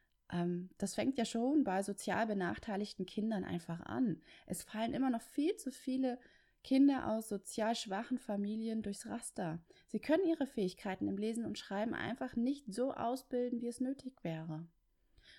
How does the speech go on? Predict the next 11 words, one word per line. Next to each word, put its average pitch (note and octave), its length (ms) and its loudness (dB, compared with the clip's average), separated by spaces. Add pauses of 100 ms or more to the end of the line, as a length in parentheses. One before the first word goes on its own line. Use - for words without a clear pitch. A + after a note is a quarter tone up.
(340)
Und F#3+ 120 0
unser A3+ 260 4
selektives G#3+ 640 -2
Schulsystem B3 840 -2
ist - 180 -4
weder G#3 200 2
leistungs- F#3+ 640 0
noch F3+ 120 -4
begabungsgerecht. - 1200 -6 (480)
Das E3 200 -2
Prinzip, B3+ 680 -2